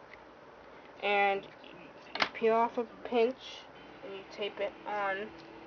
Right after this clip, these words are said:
that. So how you do that, get a piece of tape, and you tape it on. That's, like, the inside of it. You can make it more realistic, like the color,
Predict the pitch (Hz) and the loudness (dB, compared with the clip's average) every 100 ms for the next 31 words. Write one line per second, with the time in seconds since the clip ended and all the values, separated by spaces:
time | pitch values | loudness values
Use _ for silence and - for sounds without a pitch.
0 | - - - 226 202 - - - - - | -16 -16 -6 4 4 2 -6 -16 -16 -14
1 | - - - - - - 220 214 196 185 | -14 -14 -16 -16 -18 -6 0 2 2 -2
2 | - 220 254 294 320 - - - - - | -2 -2 2 2 2 -2 -10 -16 -16 -16
3 | - - 214 196 220 220 233 220 240 277 | -18 0 2 2 -2 -2 -2 2 6 6
4 | 320 - - - - - - - - - | 4 -4 -14 -18 -18 -18 -16 -2 -2 -2
5 | - - - - - - - - - - | -12 -16 -18 -18 -18 -18 -18 -18 -18 -14
6 | - 214 214 208 - 226 233 262 - - | 0 6 6 6 2 8 8 6 -10 -16
7 | - - - - - - - - - - | -18 -18 -18 -18 -16 -16 -18 -18 -16 -16
8 | - 196 190 135 104 - - - - - | -2 2 4 2 0 -8 -16 -18 -18 -18
9 | - - - - - - - 214 214 233 | -18 -20 -20 -18 -18 -18 -14 4 8 8
10 | - - 220 214 - 220 220 190 180 220 | 4 4 6 6 4 4 6 6 4 2
11 | - - 185 160 160 151 - - - - | 2 2 2 2 -4 -6 -12 -16 -16 -16
12 | - - - - - 196 214 214 220 220 | -16 -16 -16 -16 -8 -2 6 8 8 8
13 | 254 262 254 247 220 214 226 - 277 254 | 10 10 12 10 10 6 2 4 4 6
14 | 214 - 202 - 214 226 233 | 2 0 -6 6 8 8 6